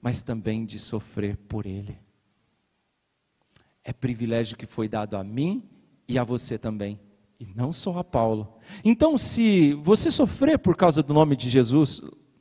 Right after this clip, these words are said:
no seu trabalho, na escola, ou até mesmo dentro da sua família, depois que você se converteu, a sua família te persegue, lembre-se, lembre-se, você é bem-aventurado,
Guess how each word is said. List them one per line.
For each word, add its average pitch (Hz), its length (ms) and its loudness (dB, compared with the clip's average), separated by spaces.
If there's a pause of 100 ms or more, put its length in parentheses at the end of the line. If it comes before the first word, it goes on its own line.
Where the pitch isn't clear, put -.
no 151 40 -4
seu 139 200 -2
trabalho, 131 500 4 (500)
na 117 80 -2
escola, 131 600 2 (260)
ou 240 80 6
até 254 160 4
mesmo 233 280 4
dentro 233 200 0
da 208 120 4
sua 202 160 2
família, 160 500 -2 (480)
depois 196 300 4
que 185 80 -10
você 180 200 -2
se - 120 -6
converteu, 165 420 2
a 180 60 4
sua 175 160 -4
família 160 400 -2
te 156 100 -6
persegue, 151 640 -2 (1080)
lembre-se, 156 560 -6 (1500)
lembre-se, 135 580 -2 (880)
você 113 220 -10
é 120 40 -10
bem-aventurado, 117 880 -8